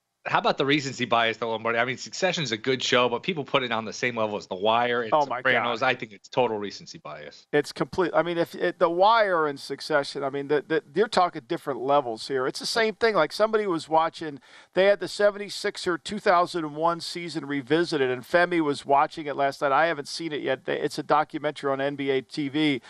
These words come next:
Speaker 2: And they were t-, and, and sh-, watching Shaq in that final. And Femi's like, "Oh, my God, anybody wants to compare him to, to Embiid is crazy."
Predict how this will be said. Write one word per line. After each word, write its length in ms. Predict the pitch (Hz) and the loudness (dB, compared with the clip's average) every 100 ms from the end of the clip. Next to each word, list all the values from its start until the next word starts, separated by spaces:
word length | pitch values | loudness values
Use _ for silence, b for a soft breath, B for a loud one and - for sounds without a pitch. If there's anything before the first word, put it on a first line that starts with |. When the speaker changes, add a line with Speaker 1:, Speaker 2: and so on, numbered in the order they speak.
| B B _ | B B _
Speaker 2:
And 320 | 151 160 151 | 4 4 2
they 120 | 160 | -2
were 100 | 156 | -2
t-, 160 | 151 - - | -4 -6 -4
and, 180 | 160 151 | -2 0
and 180 | 156 143 | -2 -4
sh-, 300 | - - - | -6 -10 -2
watching 460 | 175 196 214 180 151 | 4 4 2 -12 -12
Shaq 560 | - - 185 185 - 160 | -10 2 4 4 0 -10
in 120 | 160 | 0
that 180 | 151 - | 0 2
final. 560 | - 160 170 151 131 | 2 4 4 2 2
And 140 | 135 135 | 0 -4
Femi's 440 | - 190 180 160 | 2 2 2 -2
like, 200 | 151 131 | 0 2
"Oh, 100 | - | 2
my 200 | 170 127 | 2 0
God, 180 | 127 135 | 2 2
anybody 320 | 151 190 170 | 2 2 2
wants 200 | 151 147 | 2 -2
to 60 | - | -4
compare 380 | 147 - 156 143 | -6 2 4 4
him 100 | 147 | 2
to, 140 | 123 | -4
to 180 | - 151 | -2 -2
Embiid 400 | 131 117 156 151 | -2 2 2 4
is 120 | 123 | 2
crazy." 580 | - 160 156 135 123 107 | 2 2 2 -2 -8 -10